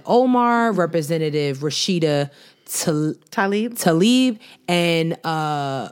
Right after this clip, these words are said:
Speaker 1: Representative, um, Ayanna Presley.
Speaker 2: Mm-hmm.
Speaker 1: Basically calling them, that's basically saying that they are against the United States,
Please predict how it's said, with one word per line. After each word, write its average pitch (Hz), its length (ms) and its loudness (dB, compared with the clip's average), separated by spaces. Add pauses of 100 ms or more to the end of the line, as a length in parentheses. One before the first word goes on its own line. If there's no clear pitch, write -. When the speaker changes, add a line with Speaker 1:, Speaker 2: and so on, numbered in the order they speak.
Speaker 1:
Representative, 151 1120 0 (260)
um, 131 600 0 (760)
Ayanna 160 460 2
Presley. 139 460 -6
Speaker 2:
Mm-hmm. 185 320 -6 (1200)
Speaker 1:
Basically 302 400 2
calling 202 400 2
them, 160 400 2 (240)
that's 170 320 -4
basically 254 340 2
saying 180 280 2
that 160 100 2
they 160 160 2
are 147 180 2
against 180 320 0
the 202 80 -2
United 190 280 2
States, 170 540 0